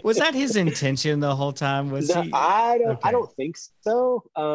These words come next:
Speaker 1: Okay,
Speaker 2: but if it
Speaker 1: okay.
Speaker 2: was, um, 'cause he's like, 'cause this was in the fall of fifteen, um, and he's like, "Are you sure?" I was like, "Absolutely. I would love
Speaker 1: Yeah.
Speaker 2: to do this job."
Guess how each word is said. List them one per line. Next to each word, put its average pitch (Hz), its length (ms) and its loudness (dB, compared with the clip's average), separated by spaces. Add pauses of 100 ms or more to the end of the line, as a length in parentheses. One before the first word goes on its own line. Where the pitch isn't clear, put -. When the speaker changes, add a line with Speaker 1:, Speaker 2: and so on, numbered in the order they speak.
(240)
Speaker 1:
Okay, - 280 -12
Speaker 2:
but 139 100 0
if 120 120 -4
it 131 40 -6
Speaker 1:
okay. 127 60 -6
Speaker 2:
was, 135 600 0 (480)
um, 123 160 -2
'cause 170 160 0
he's 170 160 0
like, 147 200 0
'cause 151 120 -2
this 170 160 -6
was 160 100 -6
in 170 60 -2
the 147 80 0
fall 139 420 -2
of - 80 -4
fifteen, 113 680 -8 (400)
um, 113 500 -2 (460)
and 131 100 2
he's 135 180 4
like, 117 380 0
"Are - 200 -16
you 175 100 -2
sure?" 175 380 2
I 131 60 -4
was 127 140 -4
like, - 120 -10 (120)
"Absolutely. 165 840 -4 (220)
I 139 120 -6
would 110 180 -8
love 165 240 2
Speaker 1:
Yeah. - 60 -8
Speaker 2:
to - 60 -12
do - 180 -10
this - 160 -20
job." - 320 -8